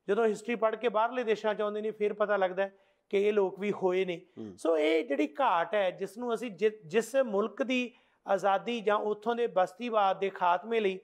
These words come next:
Speaker 1: ਇਹ ਸ਼ਹੀਦ ਹੋਏ, ਉਹਨਾਂ ਨੇ ਵੀ ਮੈਨੂੰ ਲੱਗਦਾ ਕਦਰ ਤਾਂ ਕੀ ਪਾਉਣੀ ਸੀ, ਹਰ ਤਰ੍ਹਾਂ ਉਹਨਾਂ ਦੇ ਵਿਰੋਧੀ ਚੱਲੇ ਜੋ ਉਹਨਾਂ ਨੇ ਕੀਤਾ ਸੀ ਯੋਧਿਆਂ ਨੇ।
Speaker 2: ਵੇਖੋ, ਸਿੱਤਮ ਦੀ ਗੱਲ ਇਹ ਹੈ ਗੁਰਵਿੰਦਰ ਸਿੰਘ ਜੀ,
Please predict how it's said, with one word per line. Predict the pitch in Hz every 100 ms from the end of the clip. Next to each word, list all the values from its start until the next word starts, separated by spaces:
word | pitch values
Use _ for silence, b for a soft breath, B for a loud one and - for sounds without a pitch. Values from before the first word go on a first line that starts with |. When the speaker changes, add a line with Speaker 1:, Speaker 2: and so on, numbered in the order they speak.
| b b -
Speaker 1:
ਇਹ | 208
ਸ਼ਹੀਦ | - 233 208 190
ਹੋਏ, | 185 185 160 147 b b b -
ਉਹਨਾਂ | 233 294 320
ਨੇ | 311 302
ਵੀ | 294 277 311
ਮੈਨੂੰ | 285 233 214 214 247
ਲੱਗਦਾ | 240 240 262
ਕਦਰ | 262 240 262
ਤਾਂ | 277
ਕੀ | 269 247
ਪਾਉਣੀ | 226 247 254
ਸੀ, | 262 262 b b - 226
ਹਰ |
ਤਰ੍ਹਾਂ | - 277
ਉਹਨਾਂ | 262 269 277
ਦੇ | 254
ਵਿਰੋਧੀ | 214 254 302
ਚੱਲੇ | 294 247 240
ਜੋ | 202 220
ਉਹਨਾਂ | 240
ਨੇ | 247
ਕੀਤਾ | 240 220 247
ਸੀ | 214 208
ਯੋਧਿਆਂ | 214 220 214
ਨੇ। | 208 - _ _ -
Speaker 2:
ਵੇਖੋ, | 131 170 180 - - _ -
ਸਿੱਤਮ | 135 135 160 160
ਦੀ | 151
ਗੱਲ | 139
ਇਹ | 139
ਹੈ | 135
ਗੁਰਵਿੰਦਰ | 117 113 117
ਸਿੰਘ | 107 110
ਜੀ, | 104 123